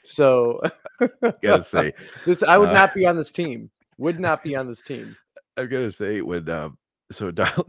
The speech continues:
Speaker 2: Donald Sutherland on his deathbed does chug, like, three beers <laughs> in the movie, <laughs> and, um,
Speaker 1: <laughs>
Speaker 2: honestly, I can kind of understand why his eyes are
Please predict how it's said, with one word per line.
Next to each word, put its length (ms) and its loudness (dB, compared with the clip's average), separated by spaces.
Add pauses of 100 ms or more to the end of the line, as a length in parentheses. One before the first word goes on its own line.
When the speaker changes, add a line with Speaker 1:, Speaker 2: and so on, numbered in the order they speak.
Speaker 2:
Donald 300 -10
Sutherland 460 -8
on 80 -8
his 140 -14
deathbed 480 -10
does 200 -10
chug, 340 -12
like, 280 -12
three 240 -10
beers 420 -6
<laughs> 20 -20
in 120 0 (100)
the 60 -10
movie, 400 -6 (600)
<laughs> 0 -
and, 520 -8
um, 420 -4
Speaker 1:
<laughs> 120 -12 (600)
Speaker 2:
honestly, 460 -6
I 60 -2
can 140 -16
kind 180 -6
of 80 -8
understand 560 -4
why 180 -4
his 280 -12
eyes 300 -4
are 140 -8